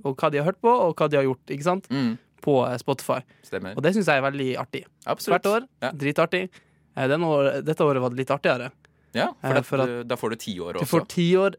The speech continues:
Speaker 1: oppsummert, ikke sant?
Speaker 2: Mm.
Speaker 1: Eh, og d-, ja, eh, hva synes du om hele den greia?
Speaker 2: Eh, jeg synes det er, eh, skikkelig morsomt å se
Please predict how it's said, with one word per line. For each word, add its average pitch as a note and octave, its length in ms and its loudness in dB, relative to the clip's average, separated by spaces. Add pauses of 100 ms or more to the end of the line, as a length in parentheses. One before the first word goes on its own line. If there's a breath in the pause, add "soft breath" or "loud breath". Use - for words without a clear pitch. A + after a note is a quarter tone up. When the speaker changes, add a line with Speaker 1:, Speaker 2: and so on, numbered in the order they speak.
(140)
Speaker 1:
oppsummert, C#3 480 -2
ikke C3+ 160 -6
sant? F3+ 240 0
Speaker 2:
Mm. A2+ 320 -2 (180)
Speaker 1:
Eh, B2+ 360 0
og C3+ 120 -4
d-, - 120 -16
ja, C#3 240 -2 (600)
eh, B2+ 480 -2 (300)
hva F3 120 0
synes G3+ 260 -2
du C#3 80 0
om B2+ 60 0
hele C3 180 2
den A#2+ 80 -2
greia? D3+ 260 2 (560 soft breath)
Speaker 2:
Eh, B2 220 2
jeg C3 140 4
synes G#3 220 -6
det G#2 120 0
er, F#2+ 200 0
eh, F#2 320 0
skikkelig F2 440 -6
morsomt F#2 320 -10
å E2+ 60 -12
se F#2 200 -6